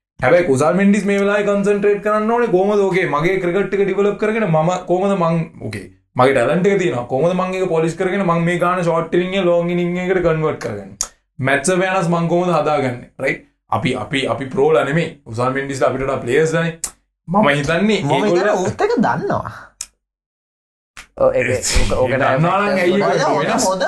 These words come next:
Speaker 2: මෙන්ටර් කෙනෙක් ඉන්න ඕන තැන.
Speaker 3: එක්ස්පීරියන්ස්
Speaker 2: කවුරු හරි
Speaker 3: කෙනෙක්.
Speaker 2: ෆෝම ක්‍රිකටර් හරි කවුරු හරි එකෙක්, "I will take care of you"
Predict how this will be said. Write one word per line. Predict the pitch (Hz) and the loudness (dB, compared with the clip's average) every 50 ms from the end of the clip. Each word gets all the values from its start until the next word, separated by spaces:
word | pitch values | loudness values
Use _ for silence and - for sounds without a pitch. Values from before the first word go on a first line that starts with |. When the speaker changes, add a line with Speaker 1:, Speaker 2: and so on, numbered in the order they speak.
| - 302 | -2 0
Speaker 2:
මෙන්ටර් | 185 160 170 202 247 254 - 165 - | 0 0 0 -2 -4 -4 -2 -2 -2
කෙනෙක් | 180 156 139 135 139 - | -2 -2 -4 -4 -4 -4
ඉන්න | 123 107 110 104 | -4 -2 0 0
ඕන | 101 101 | 0 0
තැන. | 101 - - 101 104 - | -2 -4 -6 -10 -10 -10
Speaker 3:
එක්ස්පීරියන්ස් | - - - - - | -14 -20 -14 -6 -2
Speaker 2:
කවුරු | - 131 131 147 165 180 180 190 | 2 2 4 4 4 2 2 0
හරි | 190 185 190 196 | 0 0 0 0
Speaker 3:
කෙනෙක්. | 190 175 165 | -2 -2 0
Speaker 2:
ෆෝම | 165 160 156 165 175 170 | 0 0 0 0 0 -2
ක්‍රිකටර් | - 156 143 - 165 160 165 160 | -4 -4 -4 -2 -2 0 0 0
හරි | 160 165 180 | 0 -2 -2
කවුරු | - 156 143 147 147 151 160 | 0 0 0 2 2 2 2
හරි | 156 156 156 | 2 2 2
එකෙක්, | 151 151 185 220 - | 0 0 -2 0 2
"I | 160 135 | 2 2
will | 139 151 156 - | 2 2 0 0
take | 147 143 143 139 | 0 -2 -2 -2
care | 143 151 143 139 | -2 -2 0 0
of | 139 135 131 - | 0 0 -2 -2
you" | 123 123 143 - | 0 2 4 4